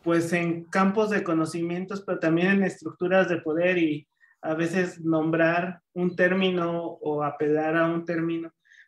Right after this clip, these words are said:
puede ser toda una estructura de poder, y a veces no estamos dispuestos ni a cederlo, ni a perderlo,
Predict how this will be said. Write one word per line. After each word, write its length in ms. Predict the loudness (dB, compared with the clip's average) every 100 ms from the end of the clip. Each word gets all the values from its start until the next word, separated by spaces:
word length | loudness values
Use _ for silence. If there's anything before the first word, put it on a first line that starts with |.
| -6
puede 160 | -2 -2
ser 160 | -4
toda 140 | -4 -2
una 120 | -2
estructura 400 | -4 -6 -2 -2
de 140 | -2
poder, 360 | -2 -2 0 2
y 300 | 2 0 -6 -16 _ _ _ _ _ _ _ _ _
a 120 | -8 -4
veces 260 | -2 0
no 80 | -2
estamos 340 | 0 0 0
dispuestos 600 | -2 -4 -4 -4 -4 -4
ni 160 | -4 -4
a 40 |
cederlo, 440 | -2 0 2 2 0
ni 80 | -2
a 120 | -4
perderlo, 680 | -6 -4 -6 -4 -6 -6